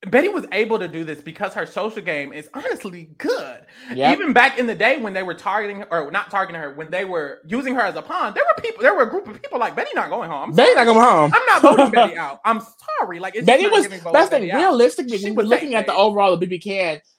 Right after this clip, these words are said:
Speaker 2: until she went home, she was never really in danger. She was
Speaker 1: She was
Speaker 2: really
Speaker 1: never
Speaker 2: not.
Speaker 1: really in danger. Because that's the thing, even, even her being brought to the Final Four with Kevin's group, it was because Kevin liked Betty.
Speaker 2: Mm-hmm.
Speaker 1: Kevin was like, "I mean, I just want Betty here." And it's like, period.
Speaker 2: Yep.
Speaker 1: Like,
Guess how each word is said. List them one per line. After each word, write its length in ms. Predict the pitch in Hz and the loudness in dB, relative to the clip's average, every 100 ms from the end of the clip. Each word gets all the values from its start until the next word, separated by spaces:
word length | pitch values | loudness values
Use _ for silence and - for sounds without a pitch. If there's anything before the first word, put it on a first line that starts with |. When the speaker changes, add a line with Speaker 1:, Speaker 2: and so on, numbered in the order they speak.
| - | -8
Speaker 2:
until 180 | 208 339 | -6 -4
she 140 | 339 | -4
went 160 | 226 247 | -6 -8
home, 160 | 233 | -8
she 100 | 214 | -6
was 100 | 196 | -6
never 140 | 240 320 | -4 -4
really 180 | 180 | -6
in 60 | 147 | -4
danger. 300 | 143 110 92 | -6 -6 -10
She 160 | - 180 | -8 0
was 160 | 170 | 0
Speaker 1:
She 40 | 139 | 2
was 20 | |
Speaker 2:
really 140 | 175 185 | 0 2
Speaker 1:
never 160 | 349 | 4
Speaker 2:
not. 240 | 185 180 - | 4 2 0
Speaker 1:
really 180 | 240 196 | -4 -12
in 140 | 208 | -12
danger. 340 | 190 214 160 - 269 | -10 -12 -12 -18 -14
Because 180 | 214 254 | -10 -6
that's 140 | 285 | -8
the 40 | 285 | -8
thing, 200 | 254 - | -12 -10
even, 500 | 214 277 427 349 180 _ | -10 -8 -8 -10 -12 _
even 280 | 254 311 320 | -6 -6 -8
her 240 | - 233 | -8 -8
being 340 | 220 214 208 147 | -6 -8 -10 -14
brought 400 | 143 175 220 - | -8 -4 -4 -6
to 100 | 214 | -12
the 100 | 185 | -10
Final 240 | 190 170 | -10 -10
Four 220 | 156 170 143 | -10 -12 -10
with 180 | 147 - | -14 -12
Kevin's 520 | 185 165 160 147 _ _ _ _ | -10 -10 -12 -14 _ _ _ _
group, 440 | 226 339 226 - _ | -2 -2 -4 -12 _
it 140 | 240 294 | -2 -2
was 120 | 196 | -4
because 280 | 220 381 - | -6 -6 0
Kevin 260 | 359 330 214 | 0 2 0
liked 240 | 285 226 | -2 -4
Betty. 260 | 139 - _ _ | -14 -16 _ _
Speaker 2:
Mm-hmm. 100 | 151 | -2
Speaker 1:
Kevin 220 | 339 339 311 | 2 2 0
was 120 | 320 | -6
like, 180 | 202 196 | -8 -6
"I 60 | |
mean, 340 | 226 254 233 - - | -8 -8 -12 -18 -18
I 120 | 247 254 | -16 -16
just 180 | 269 | -14
want 240 | 226 254 - | -10 -10 -6
Betty 180 | 262 233 | -8 -8
here." 280 | 349 - _ _ | -12 -14 _ _
And 80 | - | -4
it's 220 | 466 453 | -2 -2
like, 100 | - 679 640 | -2 -4 -4
period. 240 | 311 147 _ _ 262 | -8 -18 _ _ 2
Speaker 2:
Yep. 100 | - | 4
Speaker 1:
Like, 160 | 254 | 2